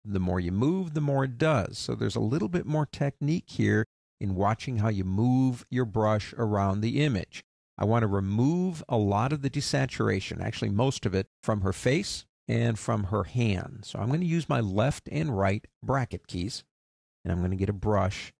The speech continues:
that's about no wider than her wrist, about like that. Now for flow, way too much. Let's take that down to about somewhere between fifteen and twenty percent. Let's do fifteen percent.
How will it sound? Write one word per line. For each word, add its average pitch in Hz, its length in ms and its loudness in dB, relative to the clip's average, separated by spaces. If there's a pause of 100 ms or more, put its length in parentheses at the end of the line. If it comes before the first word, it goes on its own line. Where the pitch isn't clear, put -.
that's - 220 -6
about 101 460 0
no 104 260 0
wider 117 760 -2 (200)
than 101 360 0
her 90 280 -2
wrist, 90 680 -4 (800)
about 90 420 -2 (260)
like 82 520 -4
that. 147 480 -4 (600)
Now 98 200 4
for 120 160 -4
flow, 156 440 0 (100)
way 98 160 0
too 143 140 -2
much. 113 500 -2 (460)
Let's - 160 -8
take 135 180 -2
that 120 180 -2
down 117 220 0
to - 260 -4
about 104 600 -2 (200)
somewhere 120 320 0
between 104 340 -4
fifteen 131 1120 -2
and 92 500 0
twenty 104 240 -2
percent. - 380 -4
Let's 156 160 -6
do 185 100 -6
fifteen - 440 -6
percent. - 360 -10